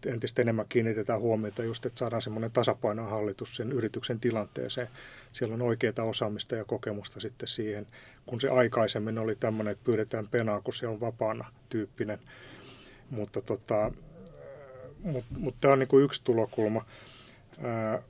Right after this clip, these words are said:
ja sit se, ehkä se haaste on siinä se, että nämä rekrytointikonsultit, niin he on, he on niinku keskittynyt siihen henkilöön. Ja heiltä, heiltä monelta saattaa semmoinen niinku strateginen ymmärrys sit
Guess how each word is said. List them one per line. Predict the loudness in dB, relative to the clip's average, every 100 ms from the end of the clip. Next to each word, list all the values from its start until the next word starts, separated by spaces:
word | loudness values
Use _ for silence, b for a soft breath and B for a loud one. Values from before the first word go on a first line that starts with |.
| -20 -20 -20 -18 -6
ja | 4 6
sit | 6
se, | 8 8
ehkä | 8 6
se | 6
haaste | 10 8 8 4
on | 6
siinä | 6 4
se, | 8 8
että | 8 6
nämä | 4 4
rekrytointikonsultit, | 4 2 2 4 4 4 6 6 4 -2 -4 -2
niin | -2
he | 0
on, | 0 0 -6 -10 0
he |
on | 2
niinku | 2 2
keskittynyt | 4 6 4 4 0 0
siihen | 0 0 0 -2 -4 2
henkilöön. | 2 6 6 6 0 -4 B B B B B 0
Ja |
heiltä, | 0 2 -4 -10 -14 0
heiltä | 2 4
monelta | 4 6 6 8
saattaa | 6 6 2
semmoinen | 0 0
niinku | 0 -2
strateginen | 2 2 6 4 4 0 0
ymmärrys | -2 -2 -4 -4
sit | -6